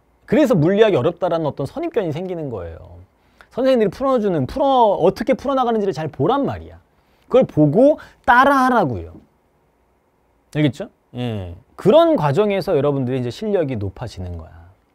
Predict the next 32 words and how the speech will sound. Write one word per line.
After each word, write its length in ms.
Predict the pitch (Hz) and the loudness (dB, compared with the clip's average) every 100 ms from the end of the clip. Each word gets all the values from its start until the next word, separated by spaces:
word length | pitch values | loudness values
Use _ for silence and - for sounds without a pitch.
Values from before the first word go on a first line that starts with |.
| _ _ _ | _ _ _
근데 140 | 277 285 | -8 -4
여러분들은 360 | 208 208 185 | -2 -2 -4
그냥 280 | 175 147 123 _ _ _ _ _ _ _ - | -4 -4 -6 _ _ _ _ _ _ _ -8
그 80 | |
마음만 440 | 160 127 196 311 156 | -2 2 4 4 2
급한 260 | 127 147 | 0 -4
거지. 200 | 127 87 | -6 -8
그냥 200 | 85 92 | -10 -14
개념만 360 | - 135 220 208 | -4 -2 0 -2
딱 120 | - | -6
보고 480 | - 127 185 120 85 _ | -6 -2 0 0 -4 _
그냥 300 | - 156 139 | -8 -4 -2
문제 200 | 120 160 | 0 0
풀면서 360 | - 233 196 156 | 0 -4 -4 -4
안 140 | 110 | -2
되는 220 | 147 196 | 0 0
건 180 | 165 151 | 0 -2
그냥 220 | 143 127 | -2 -4
해설 240 | 131 190 220 | -6 0 0
보면서 300 | 160 131 139 | 0 -4 -4
이렇게 320 | 131 - 110 - - | -6 -6 -10 -10 -16
하겠다. 420 | - 175 - 92 - _ _ _ | -8 -8 -8 -12 -16 _ _ _
이제 100 | - | -4
이런 240 | 131 226 277 | 2 2 4
것들이 580 | 254 - 143 123 139 151 | 2 2 -2 -2 -4 -4
이제 120 | 113 | -6
만점으로 640 | 95 117 120 220 214 196 | -4 -6 -6 -6 -6 -6
가긴 180 | 98 107 | -6 -8
좀 140 | 113 110 | -8 -8
힘든 580 | 240 269 151 87 113 185 | -4 -4 -4 -6 -12 -16
학습법이 460 | 143 160 110 98 | -16 -14 -12 -12
되겠어요. 380 | 92 98 92 - | -10 -12 -14 -20